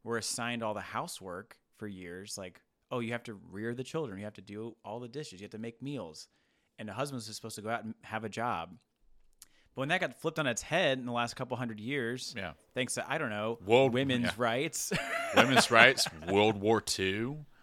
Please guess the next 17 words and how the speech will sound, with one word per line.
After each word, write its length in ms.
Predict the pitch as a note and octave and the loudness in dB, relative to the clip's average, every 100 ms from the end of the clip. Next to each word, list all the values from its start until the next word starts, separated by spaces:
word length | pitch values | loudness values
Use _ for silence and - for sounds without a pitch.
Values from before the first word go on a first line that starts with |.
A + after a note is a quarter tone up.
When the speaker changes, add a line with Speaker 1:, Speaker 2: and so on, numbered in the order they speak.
| - - _ | -20 -20 _
Speaker 2:
like, 220 | G2 G2+ | 4 4
the 60 | A#2+ | 4
Speaker 1:
Yeah. 200 | D#3+ G#2 | 0 0
Speaker 2:
industrial 680 | F#2 E2 G2+ - - F#2+ F2+ | 0 -2 0 0 -2 -2 0
age, 460 | E2+ G#2 A#2+ A#2 G2+ | 0 -2 -4 -4 0
like, 200 | F#2 F2+ | 0 0
where, 280 | G2+ A2 A2 | -6 -4 -4
where 600 | A2 G2 A2+ A2+ G#2+ - _ - _ | -6 -4 0 0 -2 -4 _ -20 _
it 60 | A2 | -8
was 200 | G2 F2+ | -6 -6
no 200 | G2 B2+ | -4 -4
longer 640 | A#2 G#2+ G2+ G2 F#2 F2+ - | -2 -2 -2 -4 -4 -4 -8
men 300 | F2+ F#2+ G2+ | -8 -6 -6
go 160 | G2 G2 | -4 -4
out 160 | D#2+ | -4
to 60 | F2 | -10
farm, 560 | - F2+ E2+ E2+ E2 | -10 -6 -4 -4 -6